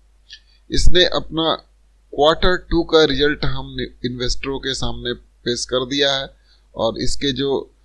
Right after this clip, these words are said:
अ, रिजल्ट आए थे वो सैटरडे को आए थे और सैटरडे को मार्केट बंद रहता है, इसलिए इसके जो रिजल्ट पर प्रतिक्रिया देखने को मिलेगी मार्केट की, वो हम लोग मंडे को देख पाएंगे।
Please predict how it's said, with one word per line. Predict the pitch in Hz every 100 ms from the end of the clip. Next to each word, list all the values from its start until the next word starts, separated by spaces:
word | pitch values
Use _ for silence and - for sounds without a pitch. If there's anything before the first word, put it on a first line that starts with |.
| _
अ, | _ -
रिजल्ट | 123 120 127 127 160 165
आए | 151 160
थे | 160 156 143
वो | - - 120
सैटरडे | - 120 139 151 156
को | 151 147
आए | 147
थे | 143 151
और | 147
सैटरडे | 135 117 - 143 147
को | 143 143 135
मार्केट | 120 113 120 135
बंद | 120 110 113
रहता | 135 135 143 135 135
है, | 127 - _ _ _
इसलिए | - - 135 147 - -
इसके | 127 147 143
जो | 135 139 135
रिजल्ट | 120 127 143
पर | - 143 139
प्रतिक्रिया | 120 120 117 127 127 147 147
देखने | 139 131 131
को | 135 135
मिलेगी | 131 123 127 123 131
मार्केट | 113 113 117 127 -
की, | 120 117 - _ _ -
वो | 151
हम | 151 147
लोग | 147 135
मंडे | 120 120 139
को | 139 135
देख | 120 127 -
पाएंगे। | 135 131 113 - _